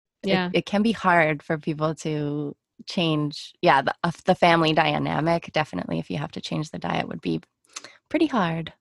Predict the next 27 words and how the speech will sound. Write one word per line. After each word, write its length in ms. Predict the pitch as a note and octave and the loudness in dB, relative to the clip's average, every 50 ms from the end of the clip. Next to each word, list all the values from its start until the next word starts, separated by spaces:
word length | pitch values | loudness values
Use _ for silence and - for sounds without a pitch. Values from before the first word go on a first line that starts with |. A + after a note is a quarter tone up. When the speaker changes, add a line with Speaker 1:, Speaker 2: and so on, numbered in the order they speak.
| _ _ _ _ - - - _ - | _ _ _ _ -20 -20 -20 _ 0
Speaker 2:
Does 220 | - G#3+ G3+ F3+ G3 | 0 2 2 0 -2
it, 200 | - - A3 - | -8 -10 -12 -8
has, 420 | G3 G#3+ G3+ G3 F#3+ F3+ F#3 - | -2 0 0 2 0 0 -2 -2
uh, 680 | G3+ F#3+ F#3 F#3 F#3 F#3 F#3 F3+ F3+ F3+ F3+ F3+ E3+ - - - - _ _ - | -2 0 0 0 0 0 0 0 0 0 -2 -2 -4 -6 -10 -14 -16 _ _ -6
your 120 | G3 F#3+ | -6 -6
family 400 | F3+ - G3+ F3+ F3 F3+ F3 F3 | -4 -4 -4 -2 -2 -2 -2 -4
changed, 680 | F3 - G3 F3+ F3+ F3+ F3 - - - - - - - _ _ _ _ _ _ _ - | -4 -4 -2 -2 -2 -2 -4 -6 -8 -10 -10 -14 -18 -18 _ _ _ _ _ _ _ -12
do 120 | - - F3+ | -6 -4 -4
you 80 | F3 | -2
think, 240 | E3 F#3 E3+ - - | -2 -2 -4 -4 -4
since, 440 | - - E3+ E3 D#3+ - - - - - | -4 -4 -4 -4 -6 -8 -12 -12 -8 -6
you 100 | F#3 F3 | -4 -4
know, 100 | E3+ D#3+ | -2 -2
you've 220 | E3 E3 E3+ E3 E3 | -2 -4 -4 -4 -4
gone 160 | F3 E3+ E3+ | -4 -2 -2
down 180 | E3 E3 D#3+ D#3+ | -2 -4 -4 -4
this 120 | D#3+ - | -6 -8
path 260 | - - E3+ F3 - | -8 -8 -8 -6 -6
now? 180 | - F3 F3 F#3+ | -6 -4 -4 -2
Have 120 | G#3 F#3 E3 | -2 -2 -2
they 100 | F3+ F3+ | -4 -4
changed 260 | - - G3+ G3+ G3 | -4 -4 -4 -4 -4
your 100 | G#3+ G#3 | -4 -4
diet 200 | G3+ G#3+ G#3+ A3 | -4 -2 -2 -2
a 40 | A3 | -2
little 160 | A3+ A3+ A#3 | -4 -2 -2
bit? 220 | A#3 B3 B3+ B3+ | -2 -2 -4 -6